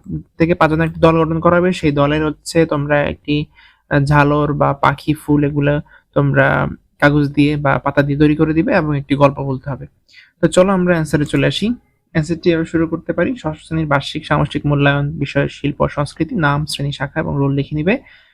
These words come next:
শ্রেণীকক্ষ সাজানোর জন্য বিভিন্ন ধরনের, আহ, শিল্প সামগ্রী তৈরি, যেমন কাগজ ঝালর বানানোর কৌশল।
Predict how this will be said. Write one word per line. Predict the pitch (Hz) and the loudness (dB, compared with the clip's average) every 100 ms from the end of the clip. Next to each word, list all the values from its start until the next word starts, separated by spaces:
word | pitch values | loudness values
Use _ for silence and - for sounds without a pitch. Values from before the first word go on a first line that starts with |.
| _ _ _ - | _ _ _ 2
শ্রেণীকক্ষ | 208 226 220 | 4 4 2
সাজানোর | 202 196 196 | 4 4 4
জন্য | 202 | 2
বিভিন্ন | 190 180 180 | 2 2 2
ধরনের, | 175 180 175 180 180 180 - - | 4 4 2 2 2 2 2 0
আহ, | - 147 147 | -4 -2 0
শিল্প | - 175 | 2 2
সামগ্রী | 175 143 139 143 | 2 2 0 -4
তৈরি, | 147 143 | -6 -4
যেমন | 147 147 | -4 -2
কাগজ | 147 151 156 170 - _ _ _ - | 2 2 2 -2 -6 _ _ _ -4
ঝালর | 147 156 160 | 2 4 4
বানানোর | 151 143 135 | 2 0 -2
কৌশল। | - 135 - 143 | 0 -2 -2 -12